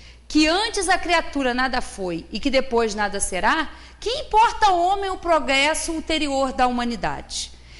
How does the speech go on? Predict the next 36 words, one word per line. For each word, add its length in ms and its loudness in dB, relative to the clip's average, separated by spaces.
Que 120 6
lhe 200 0
importa 580 2
que 160 -2
no 100 0
futuro 720 -4
os 220 0
povos 460 2
sejam 320 0
melhor 400 0
governados, 920 -2
mais 300 0
felizes, 640 -6
mais 260 0
esclarecidos, 960 -4
melhores 560 2
uns 180 -2
para 200 -2
os 140 -8
outros? 540 -12
Pois 220 4
se 160 0
ele 280 0
não 200 2
vai 260 4
daí 240 2
tirar 380 2
nenhum 300 -4
fruto, 600 -4
esse 240 2
progresso 580 2
não 100 0
é 60 0
perdido 540 -4
para 240 2
ele? 360 -2